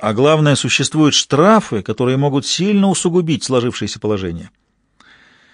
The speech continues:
Вот так он излагает ситуацию Грегору, который серьёзно выслушивает его до конца, не говоря ни слова. Затем Грегор встаёт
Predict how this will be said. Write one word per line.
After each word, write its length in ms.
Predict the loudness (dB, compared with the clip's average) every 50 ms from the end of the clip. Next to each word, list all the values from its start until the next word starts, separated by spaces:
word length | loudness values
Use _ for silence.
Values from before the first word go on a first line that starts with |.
| _ _ _ _ _ _ _ _ _ _ _ _ _ _ _ _ _ _ _ -2
Вот 180 | 0 0 2
так 220 | 2 2 2 2 2
он 120 | 2 2
излагает 400 | 4 2 2 2 2 2 2 0
ситуацию 460 | -2 -4 -2 -2 -2 -2 -2 -4 -4
Грегору, 580 | -2 2 2 2 2 2 2 2 2 0 0 -4 -8 _ -20 _ _ _ _ _ _ _ _ _ _ _ _ _ _ _ _ _ _ _ _ _ _ -14 -6
который 320 | -4 -2 0 2 0 0
серьёзно 520 | 0 0 0 0 2 2 2 2 2 2 0
выслушивает 640 | 0 -2 -2 -4 -4 -4 -2 -2 -2 -2 -2 -4
его 160 | -2 -4 -2 -2
до 100 | -2 -4
конца, 460 | -4 -4 -4 -2 -4 -4 -4 -4 -8 _ _
не 160 | -4 -4 -2
говоря 260 | 0 0 0 2 2 0
ни 80 | 0
слова. 420 | -2 -2 -2 -2 -2 -2 -2 -6 -8 _ _ _ _ _ _ _ _ _ _ _ _ _ _ _ _ _ _ _ _ _ _ _ _
Затем 480 | -2 2 2 2 4 4 4 4 4 4
Грегор 400 | 4 4 4 4 6 4 2 2
встаёт 680 | 0 -2 0 2 2 4 4 2 0 0 -4 -14 -20